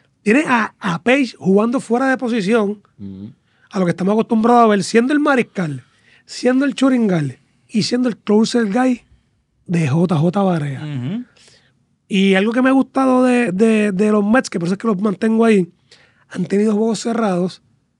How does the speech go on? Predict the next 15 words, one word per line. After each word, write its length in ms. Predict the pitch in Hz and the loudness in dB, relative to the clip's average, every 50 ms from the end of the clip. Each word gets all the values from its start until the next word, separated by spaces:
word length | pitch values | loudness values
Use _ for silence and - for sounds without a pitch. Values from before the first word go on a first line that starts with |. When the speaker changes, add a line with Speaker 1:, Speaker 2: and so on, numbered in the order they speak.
| _ _ _ _ _ _ _ - | _ _ _ _ _ _ _ -10
Speaker 1:
y 60 | - | -8
hemos 180 | 139 139 165 156 | -6 -4 -4 -4
visto 260 | 165 202 196 - 214 | -4 -6 -4 -4 -6
cómo 200 | 185 202 208 202 | -6 -4 -6 -4
Page 440 | - 214 202 185 165 135 - - _ _ _ _ _ _ _ _ _ _ _ _ _ _ _ _ _ _ _ | -4 -2 -2 -2 -4 -6 -10 -18 _ _ _ _ _ _ _ _ _ _ _ _ _ _ _ _ _ _ _
coge 240 | - 165 151 165 | -8 -4 -4 -2
la 80 | 175 180 | -2 -2
batuta 520 | 190 190 185 196 214 202 165 165 160 139 _ _ _ _ _ _ _ _ _ _ _ _ _ _ | -2 -2 -2 -2 -4 -4 -4 -6 -10 -10 _ _ _ _ _ _ _ _ _ _ _ _ _ _
y 140 | - 180 160 | -6 -4 -2
ejecuta 720 | 135 123 135 131 - - 220 285 339 - 208 190 185 - _ _ _ _ _ _ _ _ _ _ _ _ _ _ _ _ _ _ _ _ _ _ _ _ _ - | -2 -2 -4 -6 -6 -4 -2 -2 0 0 -2 -4 -4 -8 _ _ _ _ _ _ _ _ _ _ _ _ _ _ _ _ _ _ _ _ _ _ _ _ _ -4
como, 380 | - 190 165 147 135 127 127 | -2 -2 -2 0 -2 -4 -4
como 240 | - 143 123 - - - | -6 -8 -10 -10 -8 -8
se 120 | - 165 | -6 -6
supone. 580 | 131 - 156 127 123 135 208 285 294 247 165 123 | -6 -6 -8 -10 -8 -6 -4 -2 -2 -4 -4 -6
Speaker 3:
Ujú. 400 | 127 117 104 90 98 101 131 180 | -10 -14 -14 -14 -14 -16 -16 -16